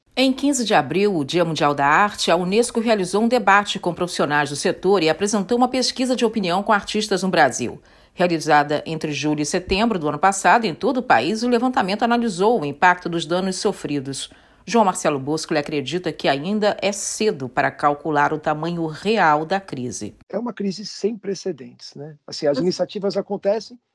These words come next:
Speaker 2: muitas delas silenciosas, pra não constranger as pessoas, né?
Speaker 3: Claro.
Speaker 2: E a-, até porque a crise não é só no setor de música, mas o, o tamanho da crise é desproporcional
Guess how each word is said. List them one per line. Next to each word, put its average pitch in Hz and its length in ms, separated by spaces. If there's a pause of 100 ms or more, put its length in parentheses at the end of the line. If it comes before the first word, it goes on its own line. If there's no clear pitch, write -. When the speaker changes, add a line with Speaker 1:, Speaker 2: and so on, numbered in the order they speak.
Speaker 2:
muitas 202 300
delas 185 240
silenciosas, 175 840 (320)
pra 160 80
não 160 100
constranger 156 540
as 143 100
pessoas, 147 600
né? 151 180 (400)
Speaker 3:
Claro. 175 340
Speaker 2:
E 139 140
a-, - 80 (160)
até - 220
porque 147 260
a 143 80
crise 143 240
não 139 140
é 143 40
só 143 220
no 139 100
setor 135 320
de 120 140
música, 151 460 (320)
mas 156 440
o, 151 400
o 160 40
tamanho 196 580
da 170 140
crise 156 500
é 147 100
desproporcional 156 1040